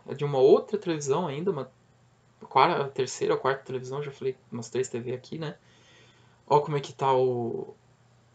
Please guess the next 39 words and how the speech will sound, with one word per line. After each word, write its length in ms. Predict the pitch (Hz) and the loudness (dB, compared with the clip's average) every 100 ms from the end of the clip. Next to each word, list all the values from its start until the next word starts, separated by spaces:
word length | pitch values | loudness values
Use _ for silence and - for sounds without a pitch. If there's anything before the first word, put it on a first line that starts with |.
| _ | _
ó 80 | 131 | -6
como 160 | 156 143 | -4 -6
é 20 | |
que 100 | 143 | -6
fica 240 | 139 127 | -6 -6
aqui. 100 | 127 | -2
Essa 180 | 123 147 | -2 0
problema, 300 | 147 139 139 | -2 0 -2
essa 120 | - | -4
T 80 | - | -4
V 80 | 135 | -4
tinha 140 | 156 | -4
problema 360 | 147 143 143 143 | -2 -2 -2 -6
no, 300 | 151 160 143 | -6 -6 -6
no 100 | 147 | -4
vermelho, 540 | 156 165 139 120 120 - | -4 -2 -2 -2 -4 -6
ó. 60 | 135 | -8
Ó 20 | |
como 160 | 139 | -8
é 20 | 127 | -12
que 80 | |
tá 140 | - 117 | -10 -10
aqui. 260 | 120 110 110 | -8 -10 -8
Essa 200 | 123 - | -8 -2
televisão 400 | 143 139 143 143 | 2 2 2 -2
foi 140 | 165 | -4
solucionada, 540 | - 180 - 185 127 127 | -6 -6 -4 -2 -2 -4
esse 100 | - | -8
problema, 420 | 135 123 123 151 | -6 -4 -4 -6
trocando 400 | 151 - 147 160 | -10 -8 -8 -10
os 160 | - | -12
capacitores. 720 | - 143 151 - - - - - _ _ _ _ _ - | -8 -6 -6 -6 -8 -8 -14 -20 _ _ _ _ _ -12
Solucionei 500 | - 127 - 156 147 | -6 -6 -4 -2 -2
em 120 | 170 | -2
vídeo 280 | 151 135 127 | -6 -6 -6
essa 160 | - | -6
T 140 | - 143 | -10 -4
V 140 | 135 | -4
aqui. 280 | 135 - | -4 -8